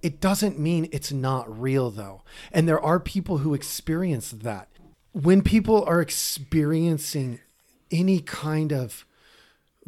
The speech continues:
belittling, putting down, anything like that, I think we,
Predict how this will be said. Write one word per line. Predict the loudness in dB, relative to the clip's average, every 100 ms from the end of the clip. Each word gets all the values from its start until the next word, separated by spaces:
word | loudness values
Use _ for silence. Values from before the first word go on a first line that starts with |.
| -4
belittling, | 0 2 4 4 2 0 0 -4 -4
putting | -2 2 2 2
down, | 0 -2 -2 -4 -6 -10 _ _ _ _ _ -4
anything | 2 2 2 -2 -2
like | -6 -14 -12
that, | -12 -12 -14 _ _
I | 2 4
think | 4 0 0 -2 -14 _ _
we, | -6 0 2 2 2 2 0